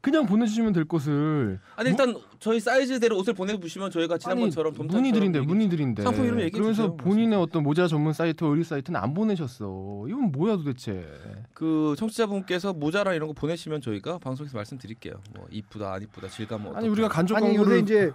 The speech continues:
Speaker 3: 그
Speaker 1: 그렇게 해야 되는데.
Speaker 3: 팟캐스트 중에 그 광고들이 실리는 팟캐스트가 좀 늘어났어요.
Speaker 2: 음.
Speaker 3: 저희도 한번 광고 실어보죠, 뭐.
Speaker 2: <clears throat> 그래요.
Speaker 1: 아니, 우리는 그냥 해-,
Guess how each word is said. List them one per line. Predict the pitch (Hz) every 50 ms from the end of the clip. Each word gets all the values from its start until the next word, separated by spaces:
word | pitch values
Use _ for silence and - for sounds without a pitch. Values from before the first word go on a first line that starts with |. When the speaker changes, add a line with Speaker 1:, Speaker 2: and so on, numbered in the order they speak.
| -
Speaker 3:
그 | - 170
Speaker 1:
그렇게 | 170 - - - - 226
해야 | 208
되는데. | 175 180 175 160 143 135 117 110 107 101 101 101 104 107
Speaker 3:
팟캐스트 | 107 101 98 98 - - - - - 240 226 226 214 214 202
중에 | 175 175 170 185 196 208 208 180 131 110 - _ _
그 | - 143
광고들이 | 127 - - 165 175 196 214 233 233 202 226 214 202
실리는 | 165 220 208 196 190
팟캐스트가 | - 202 170 - 180 - - 185 180
좀 | 175 175
늘어났어요. | 143 135 143 175 170 165 - - 139 131 131 139 143 135 120 110 - _ -
Speaker 2:
음. | - 101 98 98 101 104 - -
Speaker 3:
저희도 | - 226 233 269 226 254
한번 | 254 247 208
광고 | 190 190 190 202
실어보죠, | 202 - - 240 202 165 147 151 151
뭐. | 131 220
Speaker 2:
<clears throat> | 208 196 160 127 - -
그래요. | - 214 190 151 139 147 - - - - - _ -
Speaker 1:
아니, | - 196 226
우리는 | 196 190 247 269 262
그냥 | 226 240 254 247 208
해-, | 247